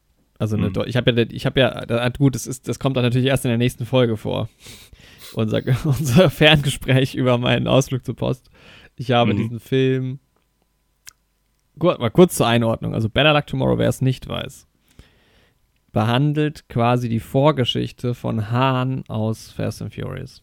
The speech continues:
Speaker 1: Kam auch, kam er vorher? Wann kam der erste Fast and Furious Film? Zweitausend?
Speaker 2: Ich glaub, der erste kam vorher raus.
Speaker 1: Stimmt, kam vorher raus.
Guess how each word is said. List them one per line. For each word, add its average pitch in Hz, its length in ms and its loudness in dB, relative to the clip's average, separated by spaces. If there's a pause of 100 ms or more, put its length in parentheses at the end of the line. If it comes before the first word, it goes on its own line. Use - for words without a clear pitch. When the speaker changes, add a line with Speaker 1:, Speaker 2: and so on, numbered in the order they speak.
(2000)
Speaker 1:
Kam 127 460 -2
auch, 123 600 -4
kam 117 200 -4
er - 80 -4
vorher? 165 400 -2
Wann 165 100 0
kam 175 120 0
der 160 100 2
erste 151 340 -2 (560)
Fast 131 260 -4
and 139 120 -10
Furious 151 320 -2
Film? 147 300 -2
Zweitausend? 120 500 -8 (1080)
Speaker 2:
Ich - 140 -16
glaub, 87 180 -2
der 80 140 0
erste 101 300 -4
kam 90 260 -4
vorher 87 420 -6
raus. - 440 -10 (1000)
Speaker 1:
Stimmt, 107 240 -4
kam 107 180 -4
vorher 107 280 -2
raus. 104 480 -8